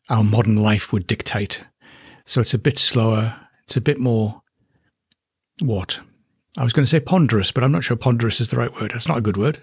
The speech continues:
No, don't like, don't like that word. But it is measured. It's slow enough unless you need to hurry. And occasionally they will hurry, but generally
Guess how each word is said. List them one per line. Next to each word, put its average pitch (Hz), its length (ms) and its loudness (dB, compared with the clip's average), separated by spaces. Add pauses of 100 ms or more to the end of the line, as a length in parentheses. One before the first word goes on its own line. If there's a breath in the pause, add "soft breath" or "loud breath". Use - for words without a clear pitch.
No, 143 260 0 (160)
don't 143 140 0
like, 135 240 -2 (340 loud breath)
don't 185 140 4
like 127 100 2
that 110 140 0
word. 107 240 -2 (720 loud breath)
But - 260 0
it 123 140 2
is 147 320 2 (1000)
measured. 104 560 0 (1600 soft breath)
It's - 260 0
slow 127 360 4
enough 104 520 -4 (800)
unless 113 320 2
you 113 80 2
need 107 220 2
to 98 80 -4
hurry. 92 400 -4 (680 soft breath)
And 254 100 2
occasionally 107 360 2
they 107 120 2
will 101 320 0 (120)
hurry, 113 440 -2
but - 260 -8
generally 107 540 2